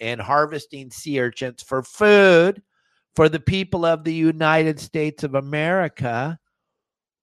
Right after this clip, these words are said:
aren't allowed to do that anymore. Pretty much, they don't even, it's like a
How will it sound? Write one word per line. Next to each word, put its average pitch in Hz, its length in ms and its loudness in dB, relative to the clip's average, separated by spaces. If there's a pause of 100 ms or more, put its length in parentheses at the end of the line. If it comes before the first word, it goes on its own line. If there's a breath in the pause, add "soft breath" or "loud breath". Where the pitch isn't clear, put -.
(840)
aren't 180 240 2
allowed 185 340 2
to 185 80 -2
do 214 220 -8
that 160 220 -4
anymore. 92 520 -14 (2000)
Pretty 330 260 0
much, 214 420 -4
they 160 120 -4
don't 185 200 -6
even, 170 280 -10 (640)
it's 160 220 -8
like 196 260 -4
a 165 160 -8